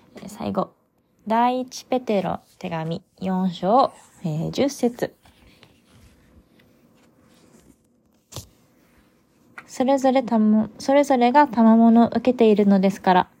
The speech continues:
神の様々な恵みの良い管理者として、その賜物を用いて互いに使い合いなさい。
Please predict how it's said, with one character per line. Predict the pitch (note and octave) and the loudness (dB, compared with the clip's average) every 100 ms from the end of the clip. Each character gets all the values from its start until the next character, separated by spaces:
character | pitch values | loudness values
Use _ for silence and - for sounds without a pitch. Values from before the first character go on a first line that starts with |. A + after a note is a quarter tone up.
| _ _ | _ _
神 | - A3+ G#3 | 2 4 6
の | A#3 | 4
様 | G#3+ G#3 | 4 4
々 | A3+ A#3 A3 | 4 4 4
な | G3+ | 4
恵 | F#3+ F#3+ G3 | 4 4 4
み | G#3+ | 6
の | A3 | 6
良 | A#3 C4 | 6 4
い | B3+ | 2
管 | A#3 A#3 | 2 4
理 | A#3+ | 4
者 | A#3 | 0
と | A3 G3+ | 0 -2
し | F#3+ | 2
て、 | B3+ B3+ - - - - | 0 0 -4 -20 -20 -16
そ | - G#3 | 0 4
の | A3+ | 4
賜 | A#3+ A3+ A3+ | 4 2 4
物 | A#3+ A#3+ B3 B3 | 4 4 4 4
を | |
用 | A#3+ A#3+ B3 | 2 2 2
い | A#3+ | 0
て | A#3 A#3+ A#3 - | 2 0 -2 -6
互 | - G3+ G#3+ A#3+ | -2 2 4 4
い | B3+ | 2
に | C4 | -2
使 | A#3+ - A3 A3+ | -8 -2 2 4
い | - | 2
合 | G#3 | 2
い | G#3 | 4
な | G3+ G#3 | 4 4
さ | - G#3 | 2 0
い。 | G3 | 0